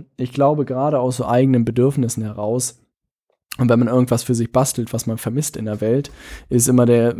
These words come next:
super Startpunkt für ein eigenes Unternehmen oder für ein eigenes Geschäft. Aber es zeigt auch, dass man einfach in der Welt was verändern kann. Und es gibt so viele Bereiche, wo, wenn man mal sich eine Stunde damit beschäftigen würde, auf eine viel bessere Lösung kommen würde, wenn man einfach darüber nachdenken würde,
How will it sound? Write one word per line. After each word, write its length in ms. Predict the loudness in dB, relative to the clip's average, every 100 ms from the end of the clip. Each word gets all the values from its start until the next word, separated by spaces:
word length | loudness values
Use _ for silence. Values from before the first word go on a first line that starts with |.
| -2
super 240 | 0 0
Startpunkt 600 | 0 0 0 0 -2 -2
für 100 | 0
ein 200 | 0 0
eigenes 400 | 0 0 0 -2
Unternehmen 440 | -4 -4 -2 -2
oder 180 | -2 -6
für 100 | -6
ein 120 | -6
eigenes 380 | -4 -4 -4 -6
Geschäft. 480 | -6 -4 -2 -4 -10 -20 -16 -16 -14 -2
Aber 300 | 2 4 2
es 160 | 2
zeigt 280 | 2 0 0
auch, 120 | -4
dass 180 | -4 -4
man 140 | -4
einfach 260 | -2 -2 -2
in 120 | -2
der 120 | -2
Welt 220 | -2 -4 -4
was 140 | -6
verändern 360 | -2 -2 -2 -6
kann. 220 | -14 -14 -16 -12
Und 100 | -8
es 100 | -8
gibt 120 | -2
so 100 | 0
viele 260 | 2 2
Bereiche, 500 | 4 4 2 2 0 -2 -14 -20 -20
wo, 420 | -10 -6 -4 -8 _ _ _ _ 0
wenn 140 | 4
man 140 | 4 4
mal 180 | 4
sich 160 | 2 0
eine 100 | -2
Stunde 320 | 0 0 2
damit 280 | 0 -2 -4
beschäftigen 640 | -6 -6 -6 -4 -4 -2
würde, 340 | -2 -2 -2 -6 _ -8
auf 180 | -6
eine 100 | -6
viel 180 | -4 -2
bessere 540 | 0 0 -2 -6 -6 -8 _ _ _ _ _ _ _ _
Lösung 440 | 2 4 4 2
kommen 280 | 2 2 2
würde, 260 | 2 2 2
wenn 120 | 0
man 100 | 0
einfach 240 | -2 -4
darüber 360 | -6 -8 -6 -2
nachdenken 500 | 2 0 0 -4 0
würde, 200 | 0